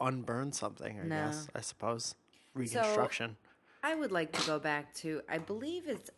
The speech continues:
Speaker 2: episode five.
Speaker 1: Hold on, I'm not done with the thrift store
Speaker 2: Okay.
Speaker 1: conversation.
Speaker 2: Okay.
Speaker 1: All right. So I invented a thing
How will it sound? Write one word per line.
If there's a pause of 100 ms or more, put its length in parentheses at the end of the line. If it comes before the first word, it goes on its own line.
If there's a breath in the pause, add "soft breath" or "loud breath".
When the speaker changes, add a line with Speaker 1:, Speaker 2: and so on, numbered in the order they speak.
(100)
Speaker 2:
episode
five.
Speaker 1:
Hold
on,
I'm
not
done
with
the
thrift
store
Speaker 2:
Okay.
Speaker 1:
conversation. (580)
Speaker 2:
Okay. (240)
Speaker 1:
All
right. (380)
So
I
invented
a
thing